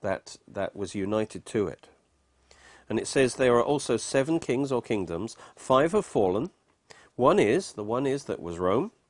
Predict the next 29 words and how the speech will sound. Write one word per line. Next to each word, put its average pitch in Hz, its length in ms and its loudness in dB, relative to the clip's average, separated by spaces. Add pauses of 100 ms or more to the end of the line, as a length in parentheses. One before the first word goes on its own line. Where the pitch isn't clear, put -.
(280)
and 101 100 -2
the 123 80 4
other 156 240 4
has 104 180 -8
not 110 160 0
yet 107 220 -6
come." 80 240 -8
That's - 200 -12
the 87 100 -14
final 110 440 -8
form 90 380 -10 (400)
of - 180 -10
the 82 80 -10
beast - 320 -8
kingdom. 85 420 -12 (480)
"When 127 180 2
he 247 60 0
comes, 165 340 2
he 131 120 2
must 120 320 -2 (300)
continue 139 500 -2
a 92 60 0
short - 340 -6
time, 80 380 -6
three 110 220 -4
and 104 80 -2
a 95 40 -4
half 92 240 -6
years. 71 300 -16